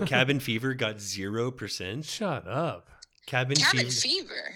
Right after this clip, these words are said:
Speaker 2: That
Speaker 1: Cabin
Speaker 2: shoulda got
Speaker 1: Fever, zero percent. Eli Roth, Cabin
Speaker 2: That was
Speaker 3: Eli
Speaker 1: Fever.
Speaker 3: Roth.
Speaker 2: good.
Speaker 1: Yeah.
Speaker 3: Yeah, okay, well, well, what does zero percent even mean?
Speaker 2: Did nobody vote for it?
Speaker 1: It means the critics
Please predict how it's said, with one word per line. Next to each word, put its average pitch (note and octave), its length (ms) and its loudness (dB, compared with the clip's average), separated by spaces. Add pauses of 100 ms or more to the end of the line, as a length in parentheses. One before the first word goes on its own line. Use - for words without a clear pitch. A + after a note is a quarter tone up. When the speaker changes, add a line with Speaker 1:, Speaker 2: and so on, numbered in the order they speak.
Speaker 2:
That F3 120 2
Speaker 1:
Cabin F3 240 4
Speaker 2:
shoulda B2 140 4
got A2+ 220 4
Speaker 1:
Fever, C3+ 340 -2
zero D3 460 0
percent. F3 320 -4
Eli G#3 320 6
Roth, F#3 520 0
Cabin F3+ 300 6
Speaker 2:
That - 60 6
was - 100 8
Speaker 3:
Eli - 20 4
Speaker 1:
Fever. - 160 0
Speaker 3:
Roth. - 400 2
Speaker 2:
good. A3+ 260 -2
Speaker 1:
Yeah. C#4 180 8
Speaker 3:
Yeah, - 240 4
okay, F4 160 0
well, D#4+ 320 -4
well, G4+ 180 -4
what D#5 100 0
does C#5+ 220 -4
zero F#4 300 -2
percent C#4+ 360 0
even G3 260 -2
mean? A#3 240 -4 (300)
Speaker 2:
Did C#3+ 120 -2
nobody D3+ 320 4
vote A2+ 380 2
for C4+ 280 4
it? D4 240 6
Speaker 1:
It C#3+ 120 2
means D#3+ 340 0
the C#3 100 -4
critics D3+ 640 0